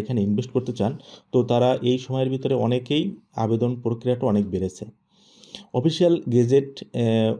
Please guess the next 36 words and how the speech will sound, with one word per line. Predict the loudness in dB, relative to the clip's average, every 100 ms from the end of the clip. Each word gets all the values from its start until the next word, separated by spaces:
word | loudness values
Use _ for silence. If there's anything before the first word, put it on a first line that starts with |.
| -6 -6 -4 0
বিওই, | 2 4 2 0 -4
অর্থাৎ | -4 -4 -2
এদেশে | -2 -2 -2
যেটা | 0 0 0
গেজেট | 0 -4 -2
বলে, | -2 -2
প্রকাশিত | -2 -2 -2 -2 -2
তেসরা | 0 0 2 0
জানুয়ারি | 2 0 2 0 0
দুই | 0
হাজার | 0 -2
পঁচিশের | -4 -4 -2 -2
সমাপ্তির | -2 -4 -2 -2 -2 -4 -2
ঘোষণার | -2 -2 -6
পর | -2 -4
থেকে | -2 -6 -4
প্রোগ্রামটি | -2 -2 0 -4 -4 -4
নন | -2 0 -2 -4
ইউরোপ | -4 -4 -6 -8 -6
নাগরিকদের | -4 -2 -4 -2 -2
আগ্রহের | -2 -2 -4 -2
উল্লেখযোগ্য | 0 -2 -2 -2 -2
বৃদ্ধি | -4 -6
পেয়েছে। | -6 -6 -8 -18 -20 -20 _ _ _ -2
তো | 0 2
এটা | 0 0 -2
আবেদনকারীরা | 0 0 -2 -2 0 0 -2
তেসরা | -2 -2 2 0
এপ্রিল | 0 -4 -2
দুই | 0
হাজার | 0 -2
পঁচিশ | -4 -4 -4 -6
পর্যন্ত | -6 -4 -4
প্রোগ্রামের | 0 0 0 -2 -2 0
অধীনে | 0 0 -2
তাদের | -2 0